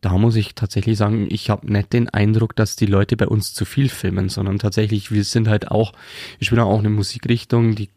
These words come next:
die eher, wo die Leute eher so mitfeiern, ohne das Handy rauszuziehen. Ähm, klar werden Fotos gemacht,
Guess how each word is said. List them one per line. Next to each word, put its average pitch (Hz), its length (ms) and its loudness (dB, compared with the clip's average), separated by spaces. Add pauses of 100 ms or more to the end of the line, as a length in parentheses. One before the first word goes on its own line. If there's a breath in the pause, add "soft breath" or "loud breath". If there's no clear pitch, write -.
(220)
die 107 720 -2
eher, 113 160 4 (680)
wo 127 140 -4
die 113 80 2
Leute 110 340 2
eher 113 220 2
so - 400 2
mitfeiern, 107 720 0 (400 loud breath)
ohne 123 200 2
das 101 120 -2
Handy 95 240 -2
rauszuziehen. - 760 -8 (760 soft breath)
Ähm, 101 640 2 (1120)
klar 113 400 0
werden 113 260 2
Fotos - 440 -2
gemacht, 131 400 -4